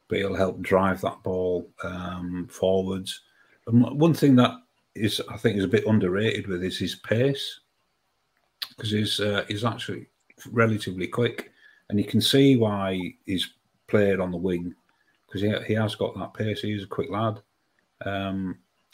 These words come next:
so yeah, I'd, I'd agree with Gilly that, you know, we keep Gilly in the middle.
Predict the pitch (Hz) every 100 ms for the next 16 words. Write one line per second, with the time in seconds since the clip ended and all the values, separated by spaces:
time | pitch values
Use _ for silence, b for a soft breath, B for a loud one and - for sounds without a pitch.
0 | _ _ - 104 98 - 113 107 101 95
1 | 104 98 98 101 101 95 90 90 87 90
2 | 92 92 - - 95 87 85 - 87 87
3 | 90 90 90 87 107 98